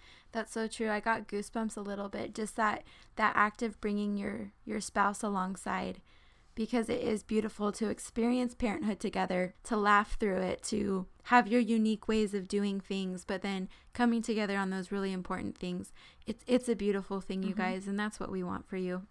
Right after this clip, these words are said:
Speaker 1: Okay, the next thing is spirituality. Now, we understand that maybe not all pe-, everyone in our audience subscribes to a specific spiritual system, value system, but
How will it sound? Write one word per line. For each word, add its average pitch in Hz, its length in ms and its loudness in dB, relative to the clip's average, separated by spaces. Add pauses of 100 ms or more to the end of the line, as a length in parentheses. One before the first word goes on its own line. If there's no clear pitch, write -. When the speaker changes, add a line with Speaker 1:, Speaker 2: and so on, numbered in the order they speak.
Speaker 1:
Okay, 208 340 -4 (420)
the 240 100 4
next 247 240 2
thing 262 240 0
is 233 200 -2
spirituality. 190 840 -2 (360)
Now, 233 140 6
we 254 100 6
understand 262 480 2
that - 120 0
maybe 208 400 0
not 202 360 2
all 208 180 4
pe-, - 160 0 (260)
everyone 226 400 4
in 202 100 0
our 196 140 0
audience 190 560 -2 (120)
subscribes 202 640 0
to 220 100 2
a 196 60 0
specific - 640 -6
spiritual 202 760 -4
system, 208 600 -2
value 196 280 2
system, 220 380 -4
but 220 280 4